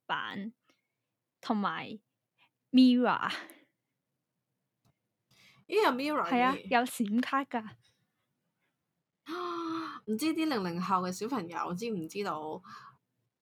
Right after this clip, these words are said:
Speaker 2: 誒，即係佢，佢係咪閃卡係特別版㗎嘛？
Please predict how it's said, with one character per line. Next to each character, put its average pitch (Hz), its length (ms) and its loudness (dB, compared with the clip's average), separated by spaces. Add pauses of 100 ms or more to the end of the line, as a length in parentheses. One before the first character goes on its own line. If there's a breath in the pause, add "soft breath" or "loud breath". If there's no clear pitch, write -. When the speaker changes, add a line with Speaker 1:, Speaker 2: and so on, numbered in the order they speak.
(160)
Speaker 2:
誒， 190 560 -8 (480)
即 302 100 0
係 285 120 2
佢， 185 580 0 (240)
佢 269 160 0
係 277 80 4
咪 - 140 2
閃 226 300 0
卡 381 120 4
係 330 180 4
特 208 160 -6
別 196 160 -2
版 165 340 2
㗎 226 80 -4
嘛？ 233 140 -2